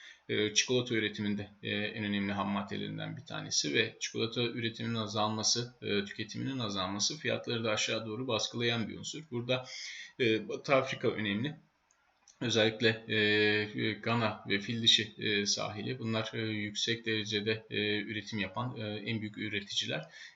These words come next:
Bu ülkelerde fiyatlar yukarı doğru, e, çekilmişti. Fiyat kontrolü yapılıyordu. Fakat tabii, e, talep olmayınca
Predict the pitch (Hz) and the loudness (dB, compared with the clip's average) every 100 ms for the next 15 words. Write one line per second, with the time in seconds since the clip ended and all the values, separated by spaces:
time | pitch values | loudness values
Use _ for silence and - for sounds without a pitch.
0 | - 131 123 123 123 120 120 120 120 117 | -4 2 2 2 2 4 2 0 -2 -2
1 | 123 120 113 127 123 123 113 117 113 - | 0 0 -2 -2 0 2 0 0 -6 -6
2 | 110 104 101 101 104 - 101 - - 139 | -4 -2 -2 -4 -6 -8 -4 -2 0 -4
3 | - 117 113 - 113 - 117 123 110 - | -4 0 0 -2 -8 -6 -2 -2 -2 -6
4 | 101 98 151 - - - _ - 135 127 | -10 -6 -8 -8 -16 -16 _ -2 0 0
5 | - 127 131 127 - 117 113 117 120 120 | -2 0 0 -2 0 2 2 2 0 0
6 | 131 127 117 113 143 147 | -2 0 0 2 0 -2